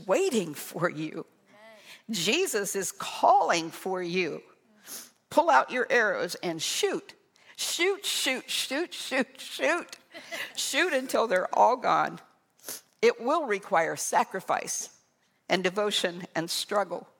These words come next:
Speaker 1: but it will reap a blessing for you and for your children and for your children's children.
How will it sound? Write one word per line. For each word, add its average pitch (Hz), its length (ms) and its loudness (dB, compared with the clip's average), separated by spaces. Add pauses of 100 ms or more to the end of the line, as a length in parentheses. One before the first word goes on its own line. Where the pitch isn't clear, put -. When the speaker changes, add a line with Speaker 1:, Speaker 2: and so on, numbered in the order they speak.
(560)
Speaker 1:
but 208 120 2
it 247 140 -4
will 226 140 -2
reap 214 260 -6
a 185 80 -6 (380)
blessing 208 640 -2
for 185 280 -6
you 214 460 -6
and 170 160 -4
for 220 180 -6
your 202 200 -4
children 214 560 -2
and 190 140 -2
for 220 140 -4
your 202 160 -2
children's 240 600 -2
children. 170 520 -4